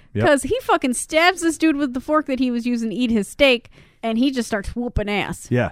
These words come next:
Speaker 1: so turn, boom, turn up the action now again, right? Good. Bar fight style action, that kind of stuff. Guns start coming out, ends up in a standoff. I'm like, "All right, I get this," right?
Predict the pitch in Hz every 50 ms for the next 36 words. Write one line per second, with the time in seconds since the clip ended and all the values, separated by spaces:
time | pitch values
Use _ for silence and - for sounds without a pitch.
0 | - - - 107 98 - - - 170 180 185 170 123 101 156 160 165 135 110 95
1 | - - _ _ - - - - - 147 147 156 170 165 - 160 156 151 139 127
2 | - - 120 107 98 92 90 90 92 87 85 90 85 82 82 - - 95 101 101
3 | 110 - - - - _ _ - _ - 165 160 170 190 - - _ _ _ _
4 | _ _ _ - 143 156 143 - - 156 151 - - - - 156 156 156 151 147
5 | 143 143 143 - - 147 147 135 120 120 - - 143 127 131 123 - - 135 127
6 | 123 - - 131 123 127 131 117 - 143 131 120 - - 147 135 135 135 139 135
7 | 135 135 - - - _ _ - 127 139 139 127 143 135 127 - 131 127 120 -
8 | - - 117 117 117 120 117 117 117 117 117 - 123 110 110 104 101 - _ _
9 | _ _ - - - 104 104 104 104 92 90 90 - _ _ _ _ _ - -
10 | - 104 107 87 98 90 80 - - - - - - 90 92 101